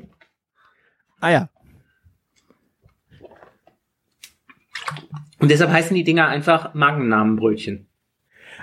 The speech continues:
Speaker 1: Ah, okay. <laughs> Markennamenbrötchen. Ja, gut, bei uns hießen die irgendwie, äh, Schaumkustachi oder sowas.
Speaker 2: Mhm.
Speaker 1: Also,
Speaker 2: Aber ja.
Speaker 1: natürlich damals,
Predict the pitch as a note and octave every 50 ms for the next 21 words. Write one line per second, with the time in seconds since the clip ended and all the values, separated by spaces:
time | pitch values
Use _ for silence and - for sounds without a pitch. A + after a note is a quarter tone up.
0 | - _ - - A#3 C#4+ E4+ E4 - - B2+ A#2 A#2+ A2+ - - - - - -
1 | - - - - - _ _ _ _ - G3 - - - - _ - E3+ - E3
2 | D3 C3+ B2 A#2+ A#2+ A#2+ A2+ A2+ A2+ A2 - - G#2+ G#2 - - - - - -
3 | _ - - _ _ _ _ _ _ _ _ _ _ _ _ _ _ _ _ _
4 | _ _ _ _ _ _ _ _ _ _ _ _ - - - - - - C3 A#2
5 | - _ - G2+ G2+ G#2+ A2+ B2 C#3 C3+ C#3 D#3 D#3+ E3 D#3+ D#3 F3 E3+ D3 D#3
6 | D3 D3 D3+ C3+ D3+ D3 D3 C3+ C3+ C3 C3 C3 A#2 - - A#2+ A#2+ A#2+ A#2 A#2
7 | A#2+ A2 - - - - - - - - A2+ B2 C#3 - - C#3+ B2 - A2+ G#2+
8 | A2+ A2 - A#2 A2+ A2 A2+ A2+ A#2 A2+ A2 A#2 B2 - - - C#3 D3 C3 C#3+
9 | F3 F3+ F3+ F3 - - - - - - - - - - - - - - - -
10 | - - - _ - - - - - - - - D3 D3+ C#3+ C#3 C#3 B2 A2+ A2
11 | - B2 B2+ C3 D#3+ E3 - - D#3 D3+ D3+ C3+ -